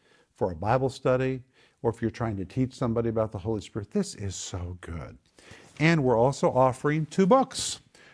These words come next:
One is called Why We Need the Gifts of the Holy Spirit. We really need the gifts of the Holy Spirit. And the other is called The Holy Spirit and You Working Together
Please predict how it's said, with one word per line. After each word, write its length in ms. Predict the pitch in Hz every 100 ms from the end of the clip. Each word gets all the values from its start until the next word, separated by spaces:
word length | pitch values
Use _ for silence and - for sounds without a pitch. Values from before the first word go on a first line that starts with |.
| -
One 180 | 120 165
is 140 | 196 -
called 340 | 160 151 120
Why 220 | 127 139
We 180 | 170 185
Need 320 | 160 147 156
the 60 | 147
Gifts 320 | 127 127 -
of 80 | 135
the 80 | 131
Holy 240 | 139 147
Spirit. 640 | 139 - 104 135 156 - _ _ - - _ _ _ _
We 140 | 110 98
really 340 | 95 107 120
need 260 | 117 92 82
the 60 |
gifts 320 | 82 87 -
of 100 | 85
the 80 | 85
Holy 220 | 76 80
Spirit. 420 | 80 - 73 69 - _ _ _ - - - _
And 200 | 139 143
the 80 | 160
other 140 | 165
is 80 | 151
called 280 | - 135 127
The 100 | 117
Holy 220 | 151 156
Spirit 280 | - 151 143
and 120 | 135
You 120 | 117
Working 340 | 120 131 139 135
Together 440 | 123 113 107